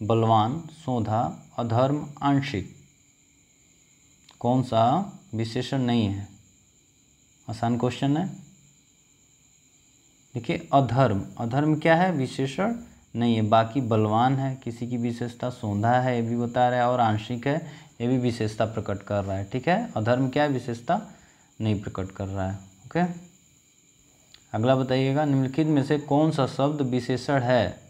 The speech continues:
कौन सा शब्द विशेषण है ये बताना है आपको। आपसी, अवलंब, अनुकरण, आदर, विशेषण बताना है। इसमें विशेषण कौन सा है?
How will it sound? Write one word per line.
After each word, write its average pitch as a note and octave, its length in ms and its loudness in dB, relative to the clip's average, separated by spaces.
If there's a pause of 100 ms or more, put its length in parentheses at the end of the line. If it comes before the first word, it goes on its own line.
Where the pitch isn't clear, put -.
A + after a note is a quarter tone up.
(920)
कौन C#3 200 2
सा D3 120 0
शब्द D#3+ 260 -2
विशेषण C3+ 460 0
है C3+ 140 2
ये B2 160 2
बताना G2+ 360 -2
है F#2+ 80 0
आपको। F#2+ 300 -8 (360)
आपसी, B2 520 2 (440)
अवलंब, B2 800 0
अनुकरण, B2+ 520 2 (220)
आदर, G#2+ 380 2 (200)
विशेषण A#2 480 -4
बताना A#2+ 400 0
है। G2 100 0
इसमें A#2+ 240 -6
विशेषण B2 380 -4
कौन C#3 220 0
सा C#3+ 120 0
है? E3 140 0